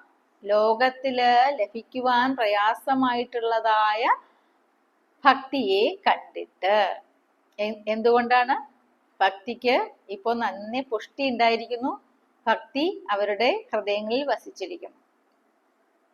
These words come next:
നിജലോകം പരിത്യജ്യ, സ്വന്തം ലോകത്തെ ത്യജിച്ചിട്ട്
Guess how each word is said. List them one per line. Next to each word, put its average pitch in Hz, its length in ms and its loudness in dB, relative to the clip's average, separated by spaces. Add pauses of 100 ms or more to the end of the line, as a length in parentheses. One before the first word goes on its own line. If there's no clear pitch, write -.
(1500)
നിജലോകം 294 1000 2
പരിത്യജ്യ, 202 1040 0 (560)
സ്വന്തം 269 400 2
ലോകത്തെ 226 680 0
ത്യജിച്ചിട്ട് 220 1200 -2